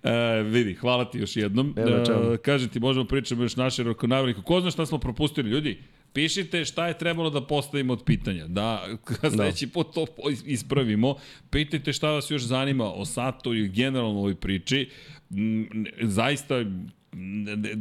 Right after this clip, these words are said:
Speaker 1: uradili smo najbolje što smo mogli, dakle, hoćemo da naučimo više, ja ću se potruditi više da znam o, o satovima generalno, da bismo mogli da vodimo neki koherentni razgovor iz te perspektive. Hvala, hvala vam svima koji ste se nama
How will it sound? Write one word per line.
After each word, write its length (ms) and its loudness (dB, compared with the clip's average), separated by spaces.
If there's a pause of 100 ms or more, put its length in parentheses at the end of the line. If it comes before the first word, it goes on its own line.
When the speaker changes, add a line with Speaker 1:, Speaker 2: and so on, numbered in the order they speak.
(200)
Speaker 1:
uradili 400 2
smo 220 0
najbolje 360 0
što 140 -4
smo 160 0
mogli, 500 2
dakle, 560 -2 (1200)
hoćemo 360 -2
da 80 0
naučimo 440 0
više, 280 0 (120)
ja 220 -4 (300)
ću 140 -6
se 100 -2
potruditi 440 0
više 240 -2
da 80 -4
znam 300 -2
o, 60 -6 (160)
o 60 -6
satovima 540 0
generalno, 680 2 (480)
da 280 0
bismo 280 -2
mogli 280 0
da 100 -2
vodimo 320 0
neki 260 -2
koherentni 640 0
razgovor 420 0
iz 240 -2
te 140 4
perspektive. 840 -2 (240)
Hvala, 440 0
hvala 260 -2
vam 80 0
svima 300 0
koji 160 -2
ste 120 -10
se 160 -2
nama 260 0